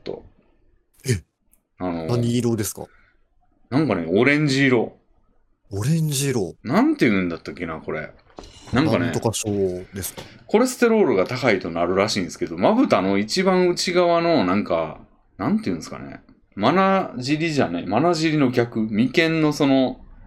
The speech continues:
Speaker 2: はいはいはいはい。
Speaker 1: 目の端っこ？内側の。
Speaker 2: 目頭ですかね。
Speaker 1: 目頭。あ、そうそう。目頭のちょい上の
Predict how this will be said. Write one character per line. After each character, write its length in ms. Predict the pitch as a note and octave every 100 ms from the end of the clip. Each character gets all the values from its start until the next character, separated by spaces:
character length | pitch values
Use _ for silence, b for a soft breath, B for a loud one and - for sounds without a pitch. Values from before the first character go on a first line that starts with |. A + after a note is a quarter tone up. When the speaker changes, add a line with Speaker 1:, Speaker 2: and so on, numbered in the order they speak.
| b b b b - -
Speaker 2:
は 100 | B2
い 80 | G2 F2
は 120 | F2
い 40 | D#2
は 100 | D#2
い 40 | -
は 80 | -
い。 40 | - _ _ _
Speaker 1:
目 180 | G#2 B2
の 140 | C3+
端 260 | C#3 F3 E3+
っ 40 | -
こ？ 340 | - B2 D#3 -
内 280 | G#2+ G#2+ G2
側 200 | F#2 E2+
の。 220 | E2 - _ _ _ _ G#2
Speaker 2:
目 140 | A2
頭 520 | A#2 A2 G#2 D#2 D#2
で 60 | -
す 100 | -
か 80 | -
ね。 140 | C#3+
Speaker 1:
目 0 |
頭。 480 | G#3 - A#2 - -
あ、 100 | A2+
そ 160 | - F#2+
う 40 |
そ 280 | - E2 - -
う。 40 |
目 160 | C#3 G#3+
頭 400 | C#4+ A#3+ D3+ G#2+
の 100 | F#2
ち 160 | -
ょ 80 | B3
い 100 | C3+
上 280 | A#2+ C3 C3+
の 440 | C3 A#2+ E2+ -